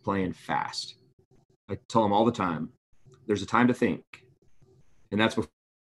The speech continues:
the ball's kicked or before the snapper snaps it. Think all you want. But as soon as that ball leaves the tee or as soon as that snapper starts to flinch, there is no more thinking. It's all reacting."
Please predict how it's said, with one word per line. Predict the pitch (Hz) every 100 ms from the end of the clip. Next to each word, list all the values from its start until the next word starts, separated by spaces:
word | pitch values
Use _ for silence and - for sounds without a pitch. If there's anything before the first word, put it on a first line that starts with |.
| -
the |
ball's | 120 127
kicked | - 127 - - -
or | 101
before | 87 107 107
the | 92 92
snapper | 87 113 113 117
snaps | - 85 82
it. | - - _ _ - -
Think | 123 -
all | 104 131
you | 123
want. | 87 - _ _ - _ _ _ _ _ 98
But |
as | 95
soon | - 147
as | 147 123
that | 135
ball | 113 131 131
leaves | 131 110
the | 117
tee | 139 143 139 139 _ _ _
or | 95 92
as | -
soon | 139
as | 120
that | 120 120
snapper | - 127 127 117
starts | - 123 -
to |
flinch, | - 131 135 131 - - - _
there | 98 101 101 98
is | 82
no | 104 131
more | 143 151
thinking. | 147 123 107 98 107 _ _ _ - _ _ -
It's | 104 113
all | 113
reacting." | 113 87 82 -